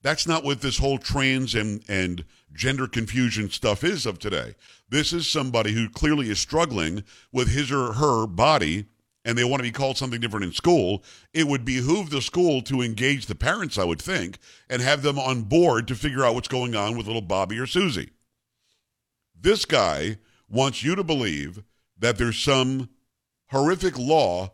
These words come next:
forcing the outing of young gay kids and daring to go against the child's wishes. That really jumped out at me.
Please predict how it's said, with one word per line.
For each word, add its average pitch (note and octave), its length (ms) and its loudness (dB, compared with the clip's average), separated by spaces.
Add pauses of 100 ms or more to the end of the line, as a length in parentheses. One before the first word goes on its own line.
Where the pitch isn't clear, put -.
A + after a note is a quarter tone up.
forcing E3+ 720 2
the C3 300 0
outing D3+ 540 2
of A2 220 -2
young D#3 320 0
gay C#3+ 300 0
kids G#2+ 580 0 (1200)
and A2 600 0
daring D3 640 2 (500)
to D3 140 -2
go C#3 240 4
against C#3 480 -2
the F#3+ 80 -2
child's E3+ 400 0
wishes. D3 400 0
That G#3 200 -2
really C#3 640 -6
jumped G2 300 -4
out E2 180 0
at C#2 100 -6
me. A#1 120 -10